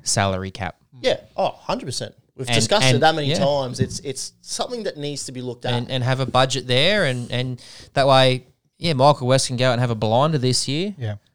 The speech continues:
Speaker 1: and say to him, "Well, mate, w-, we still wanna keep you in our team, but this is
Speaker 2: Mm.
Speaker 1: the money that you need to
Speaker 3: Yep.
Speaker 1: be able to come to."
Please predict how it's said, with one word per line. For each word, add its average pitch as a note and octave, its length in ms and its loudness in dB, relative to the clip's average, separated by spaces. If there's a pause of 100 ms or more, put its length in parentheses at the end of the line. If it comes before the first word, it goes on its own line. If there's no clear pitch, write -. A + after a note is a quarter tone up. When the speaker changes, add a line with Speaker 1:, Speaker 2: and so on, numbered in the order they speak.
Speaker 1:
and A#2+ 180 -6
say B2 200 4
to B2 100 2
him, A#2+ 200 0
"Well, B2 160 -2
mate, B2+ 160 -2 (100)
w-, B2+ 420 -2
we A#2 60 6
still D#3 220 6
wanna C3+ 160 4
keep C#3 200 2
you C3 120 2
in B2+ 80 4
our A#2+ 100 2
team, E3 320 0
but B2 180 -2
this B2+ 140 0
is A#2+ 80 0
Speaker 2:
Mm. A2 40 -8
Speaker 1:
the A#2+ 60 0
money B2 280 2
that A#2 140 -2
you B2 220 -2
need A#2+ 300 -2
to A#2+ 380 -2 (300)
Speaker 3:
Yep. A#2+ 260 -6
Speaker 1:
be A#2+ 140 4
able A#2+ 200 8
to A2+ 100 2
come C#3+ 260 0
to." G3 220 -2